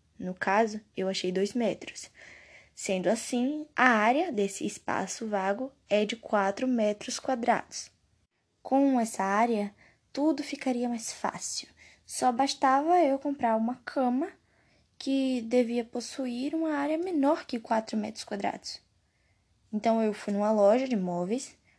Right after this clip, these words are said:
com uma trena e eu comecei a medir muitas camas. A que eu mais gostei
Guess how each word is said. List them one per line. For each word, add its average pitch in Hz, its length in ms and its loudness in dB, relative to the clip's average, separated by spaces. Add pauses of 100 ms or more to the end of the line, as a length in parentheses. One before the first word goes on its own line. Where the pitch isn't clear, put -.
(120)
com - 180 0
uma 196 200 0
trena 226 480 0 (760)
e 247 100 -2
eu 254 80 0
comecei 277 440 -2
a 294 40 -2
medir 311 500 0 (120)
muitas 214 320 -4
camas. 233 540 -6 (600)
A 214 60 -2
que 220 140 -4
eu 233 40 2
mais 262 260 2
gostei 226 600 0